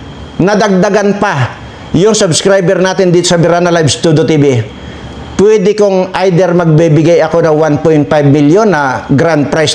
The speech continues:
doon sa ating, ah, binubulan na nandun sa timba, or baka i-withdraw ko na yung, ah,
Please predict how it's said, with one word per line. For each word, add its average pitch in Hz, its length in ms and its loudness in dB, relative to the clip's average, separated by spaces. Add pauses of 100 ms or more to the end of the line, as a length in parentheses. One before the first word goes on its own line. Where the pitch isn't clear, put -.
doon 147 160 2
sa 147 160 0
ating, 147 320 0
ah, 135 160 -2 (480)
binubulan 160 720 2
na 160 80 0
nandun 143 300 0
sa 139 100 -2
timba, 143 560 -2 (1700)
or 185 320 0 (1800)
baka 226 320 0
i-withdraw 180 400 2
ko 202 80 0
na 190 80 0
yung, 170 240 0
ah, 143 320 0